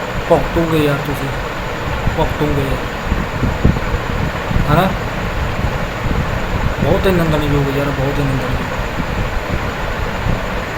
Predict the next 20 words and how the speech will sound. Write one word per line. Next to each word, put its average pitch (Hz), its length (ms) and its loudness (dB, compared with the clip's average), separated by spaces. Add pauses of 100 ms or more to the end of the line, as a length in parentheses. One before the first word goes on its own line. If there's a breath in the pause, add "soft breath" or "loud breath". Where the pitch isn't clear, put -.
(120)
ਆਪਣੀ 165 280 2
ਘਰ 156 200 4
ਵਾਲੀ 143 280 2
ਨੂੰ, 156 140 4 (600)
ਉਹਦੀ 160 160 2 (300)
ਆਪਣੀ 151 260 0
ਸੱਸ 147 300 4
ਨੂੰ 151 200 2
ਕਹਿ 147 180 4
ਰਿਹਾ 156 340 2
ਕਿ 147 120 2
ਇੱਦਾਂ 143 240 2
ਨਹੀਂ, 143 180 2
ਇੱਦਾਂ 139 320 0
ਨਾ, 147 80 2 (580)
ਕਿੱਡੀ 156 320 4
ਯਾਰ 151 140 2
ਮਾੜੀ 143 240 2 (140)
ਗੱਲ 131 80 0
ਹੈ, 131 120 -2